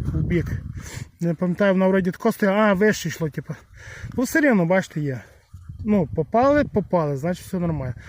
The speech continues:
Дно, в дно не попали, але в краєшок попали. Зато воно так сильно скакало. <laughs>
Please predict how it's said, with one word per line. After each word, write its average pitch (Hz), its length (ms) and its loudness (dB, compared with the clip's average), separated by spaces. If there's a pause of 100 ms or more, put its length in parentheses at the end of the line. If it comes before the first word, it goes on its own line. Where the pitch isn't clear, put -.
(200)
Дно, 208 180 4
в 170 160 0
дно 220 260 6
не 190 120 6
попали, 294 540 2
але 214 280 4 (180)
в - 60 -20
краєшок 220 520 2 (680)
попали. 131 420 -6 (880)
Зато 240 220 2
воно 240 140 4
так 254 140 0
сильно 247 340 4 (560)
скакало. 196 540 0
<laughs> - 60 -4